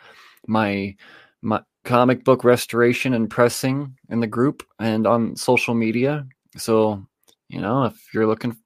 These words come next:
for a comic book presser, someone to make your books shiny and upgrade your collection,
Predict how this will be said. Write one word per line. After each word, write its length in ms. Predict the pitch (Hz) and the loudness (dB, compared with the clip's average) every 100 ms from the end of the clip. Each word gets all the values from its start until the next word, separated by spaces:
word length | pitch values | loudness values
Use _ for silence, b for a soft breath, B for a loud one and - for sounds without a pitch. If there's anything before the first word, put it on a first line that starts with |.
| _ _ | _ _
for 140 | 190 196 | 2 2
a 40 | |
comic 480 | - 190 226 208 - | 2 2 2 0 0
book 220 | 131 127 | -2 -2
presser, 600 | - 127 123 - 131 123 | 2 2 2 -2 -4 -4
someone 360 | 123 123 131 139 | -6 -4 -2 0
to 40 | |
make 280 | 139 139 139 | 0 0 -2
your 80 | 135 | -2
books 360 | 139 160 - - | 2 0 -2 -10
shiny 640 | - 170 175 175 131 135 | -2 0 0 0 2 2
and 300 | 123 107 B B B B B B | 2 0 B B B B B B
upgrade 420 | 131 - 151 151 135 | -8 0 2 2 0
your 80 | |
collection, 760 | 131 143 147 143 - 107 104 | -2 4 4 4 0 -2 -2